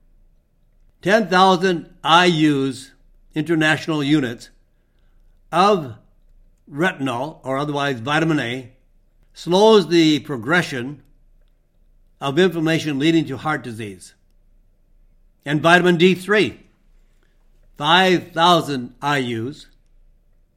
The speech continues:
keeps arteries flexible and reduces inflammation.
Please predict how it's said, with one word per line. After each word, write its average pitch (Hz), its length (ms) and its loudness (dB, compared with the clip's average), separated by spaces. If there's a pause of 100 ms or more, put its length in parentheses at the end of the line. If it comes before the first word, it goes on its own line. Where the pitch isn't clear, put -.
(880)
keeps - 260 -2
arteries 160 560 -2
flexible 151 720 -8 (960)
and 156 180 -2
reduces 151 500 2
inflammation. 143 680 -6